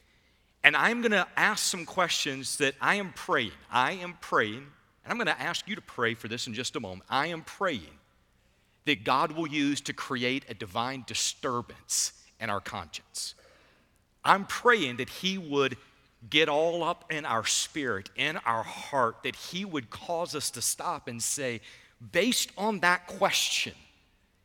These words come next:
what does that look like in my life moving forward from this point forward?" I'm praying God is going to do a work here. So this message is gonna be foundational. It's not only foundational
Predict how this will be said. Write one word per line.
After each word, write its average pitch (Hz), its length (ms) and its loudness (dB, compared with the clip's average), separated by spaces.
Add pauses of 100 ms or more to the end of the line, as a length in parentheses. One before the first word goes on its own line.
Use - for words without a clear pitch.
(180)
what 160 340 6
does 170 220 2
that 185 280 2
look 135 560 0
like 123 440 -4
in 131 120 0
my 117 300 2
life 120 720 -2
moving 120 400 -4
forward 117 440 -6
from 98 180 -12
this 107 180 -6
point 98 320 -10
forward?" - 420 -14 (300)
I'm 160 180 4
praying 165 480 -2
God 120 240 0
is 107 100 -6
going 123 260 -4
to 110 80 -10
do 113 180 -2
a 104 40 -2
work 107 320 -4
here. 90 260 -14 (400)
So - 140 4
this 180 300 4
message 190 460 0
is 151 140 -2
gonna 156 140 -2
be 143 140 -6
foundational. 135 720 0
It's 92 100 -6
not 160 160 2
only 180 240 0
foundational 143 720 0